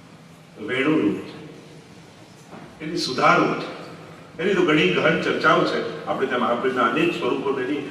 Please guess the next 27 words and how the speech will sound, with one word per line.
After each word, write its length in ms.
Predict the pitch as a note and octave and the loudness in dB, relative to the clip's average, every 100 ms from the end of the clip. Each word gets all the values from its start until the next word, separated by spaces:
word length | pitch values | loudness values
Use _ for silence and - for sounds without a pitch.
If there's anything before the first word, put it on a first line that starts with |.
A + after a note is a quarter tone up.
| - - | -12 0
શાસ્ત્રોક્ત 480 | B2+ - D#3 D#3 D#3+ | 2 2 0 0 0
અને 200 | D#3 D#3 | 0 2
સૈદ્ધાંતિક 560 | D3+ D3 D3+ D#3 D#3 | 2 4 4 4 2
ચર્ચાઓ 300 | - - D#3+ | 0 2 2
તો 120 | D#3 F3 | 2 2
કરી, 240 | F#3 G3 | 2 2
એની 100 | F#3+ | 0
ભાવાત્મક 720 | - B2 A#2+ - - - - | 0 4 6 6 4 0 0
પણ 80 | - | -2
ઘણી 220 | C3+ B2+ | 0 -2
ચર્ચાઓ 360 | - - - F#2+ | -4 -6 -6 -8
છે 680 | - - - - - - | -8 -12 -18 -20 -20 -16
કે 60 | C#3+ | -6
મહાપ્રભુજીની 640 | C#3+ D3+ - D#3 E3+ F#3+ | 0 2 4 2 4 4
આદિ 280 | F#3 C#3+ F#3 | 4 4 4
દૈવિક 320 | D#3+ D#3+ A#2 | 4 4 2
સ્વરૂપ 320 | - F#3 - - | 2 2 2 0
શું 220 | F2 - | -2 -4
છે. 120 | - - - - - - - | -8 -14 -16 -18 -20 -10 -2
આપણે 220 | E3 A#3 | 2 4
ત્યાં 180 | - - | 4 4
બે 220 | - - | 4 4
પ્રકારની 360 | B3 B3 A#3+ A#3+ | 4 6 4 4
સૃષ્ટિ 340 | G#3 G3+ G#3+ | -2 -2 2
માનવામાં 460 | A3 D#3+ D3+ - - | 4 6 6 4 2
આવે 140 | G2+ | 0
છે 220 | - - | -4 -12